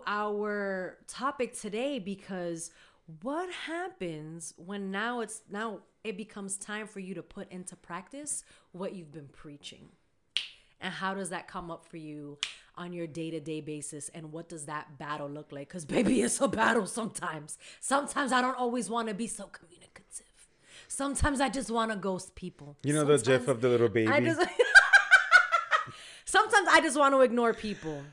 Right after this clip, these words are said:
Speaker 1: So,
Speaker 2: Oh my
Speaker 1: go
Speaker 2: God.
Speaker 1: off.
Speaker 2: What does that look like?
Speaker 1: What
Speaker 2: It,
Speaker 1: does that
Speaker 2: it
Speaker 1: look like?
Speaker 2: definitely looks like, um, I wanna be left alone.
Speaker 1: Mm.
Speaker 2: Um, yeah,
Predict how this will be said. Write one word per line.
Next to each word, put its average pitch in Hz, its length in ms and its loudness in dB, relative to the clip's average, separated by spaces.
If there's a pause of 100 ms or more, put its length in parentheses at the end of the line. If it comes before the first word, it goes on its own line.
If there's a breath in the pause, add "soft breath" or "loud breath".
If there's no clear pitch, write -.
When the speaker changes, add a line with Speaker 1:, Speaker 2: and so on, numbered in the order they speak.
(260)
Speaker 1:
So, 135 80 0
Speaker 2:
Oh 208 840 12
my 147 260 4
Speaker 1:
go 123 80 -8
Speaker 2:
God. 135 800 6
Speaker 1:
off. - 40 -
Speaker 2:
What 135 200 6
does 156 200 6
that 143 260 6
look 131 340 2
like? 113 420 2
Speaker 1:
What 139 100 -2
Speaker 2:
It, 143 100 6
Speaker 1:
does - 80 -2
that - 20 -4
Speaker 2:
it 135 60 4
Speaker 1:
look 143 80 8
like? - 80 -6
Speaker 2:
definitely 156 500 6
looks 143 340 2
like, 127 500 4 (580 soft breath)
um, 127 300 0
I 127 120 2
wanna 135 220 4
be 131 140 2
left 123 280 4
alone. 117 600 -2 (640)
Speaker 1:
Mm. 127 40 -4
Speaker 2:
Um, 113 760 -2 (1700)
yeah, 92 200 -8